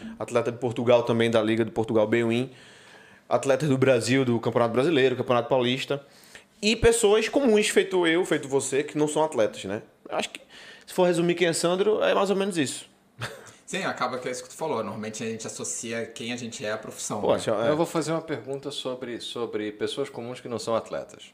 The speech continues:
Speaker 1: Boa.
Speaker 3: A pessoa é comum, não é atleta. Por que que ela fala que vai treinar? Vai treinar pra quê, se não vai
Speaker 1: Depende
Speaker 3: competir?
Speaker 1: do porquê ela fala. Porque, assim, por que a pessoa vai treinar é uma decisão, né?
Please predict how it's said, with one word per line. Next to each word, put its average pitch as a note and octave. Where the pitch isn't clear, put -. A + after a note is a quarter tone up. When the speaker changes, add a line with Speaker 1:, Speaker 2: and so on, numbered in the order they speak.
Speaker 1:
Boa. F#2+
Speaker 3:
A A2+
pessoa F3+
é -
comum, D#3
não E3
é F3+
atleta. A#2
Por D3+
que G#3+
que -
ela A#3
fala E3+
que -
vai B2+
treinar? -
Vai B2+
treinar E3+
pra F#3
quê, -
se -
não A2
vai G2+
Speaker 1:
Depende C#3
Speaker 3:
competir? G3+
Speaker 1:
do G3
porquê G3+
ela G3+
fala. C#3+
Porque, -
assim, D#3
por F3+
que -
a C#4+
pessoa A#3+
vai G#3
treinar A3+
é -
uma F4
decisão, E4+
né? A2+